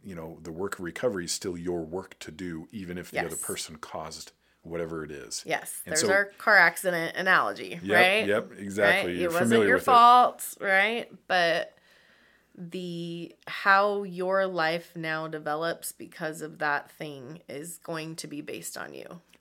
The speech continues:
Speaker 1: Yep.
Speaker 2: Are you gonna get the help to fix the broken leg and the punctured lung, or are you going to choose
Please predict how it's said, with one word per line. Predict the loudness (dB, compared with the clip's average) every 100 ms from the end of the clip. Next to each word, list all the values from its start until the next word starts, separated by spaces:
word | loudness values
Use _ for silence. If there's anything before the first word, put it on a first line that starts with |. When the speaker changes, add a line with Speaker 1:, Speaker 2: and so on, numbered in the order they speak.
| _ -12
Speaker 1:
Yep. | -12 -12 _ _ -20 -20 _ -6
Speaker 2:
Are | -6
you | -6 -8 -6
gonna | -4 -4
get | -6 -8 -6
the | -6
help | -4 -8 -8 -14
to | -14
fix | -12 -12 -12
the | -10 -8
broken | -8 -8 -10 -14
leg | -14 -12
and | -14
the |
punctured | -14 -16 -16 -16 -14 -12
lung, | -14 -12
or | -8 -8
are | -8
you | -10 -12
going | -12 -12 -12
to | -16
choose | -14 -12 -10 -8 -8 -8 -10 -12 -12 -12